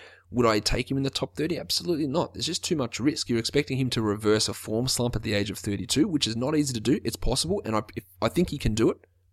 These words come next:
but I'm not convinced. Plus, he's already got a foot problem. He's already got a bone bruise in the foot where he broke his foot. Different bone, but still,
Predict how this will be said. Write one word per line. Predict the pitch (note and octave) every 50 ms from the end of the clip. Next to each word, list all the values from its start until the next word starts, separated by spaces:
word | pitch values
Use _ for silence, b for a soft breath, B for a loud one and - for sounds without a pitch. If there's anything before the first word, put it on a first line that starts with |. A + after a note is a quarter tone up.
| _ _ -
but | A#2 A2
I'm | G#2+ G#2
not | A2 A2+ - -
convinced. | - G#2+ G#2 - C#3 G3+ - - - B B B B B B -
Plus, | - - - -
he's | E3 D3+
already | - - F#3 F#3 F3+
got | F3+ E3 D#3
a |
foot | - - - F3 -
problem. | - - D3 A2+ F2+
He's | A2+ A2+ B2+
already | E3 F3+
got | F3 E3+ C#3+
a |
bone | A#2+ G#2+ G2+ G#2+ A#2 C3 C3+ A#2+
bruise | A2+ G#2+ G#2 G2+ - B B B B B B B
in | - B2 A#2 A2
the | G#2+
foot | - - - B2 A#2+ - - - - -
where | G2 A2+ G#2+
he | A#2 A2
broke | G#2+ A2 G2+ G2+ G2+
his | G#2 - -
foot. | - F#2+ - - _ _ _ -
Different | B2 D3 - - - -
bone, | - G#2+ A#2+ D#3+ G#3 A#3+ - _ _ -
but | - A#2+ -
still, | - - - - A2 G2 -